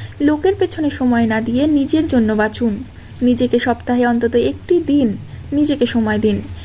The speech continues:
নিজেকে পরিচর্যা করুন, নিজে ভালো রান্না করুন, নিজে ভালো খান বা ঘুরতে বেরোন।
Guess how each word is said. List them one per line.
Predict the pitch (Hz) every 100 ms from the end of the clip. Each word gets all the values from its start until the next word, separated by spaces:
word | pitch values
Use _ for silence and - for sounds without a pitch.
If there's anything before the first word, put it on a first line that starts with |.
| - 254
নিজেকে | 240 240 240 240
পরিচর্যা | - 277 302 320 302 320
করুন, | 311 320 330 392 - - -
নিজে | 269 294 320
ভালো | 294 302 294
রান্না | 254 262 294 320
করুন, | 320 330 349
নিজে | 320 247 254
ভালো | 254 254 -
খান | - 302 381
বা | 294
ঘুরতে | 247 - 302 233
বেরোন। | 214 202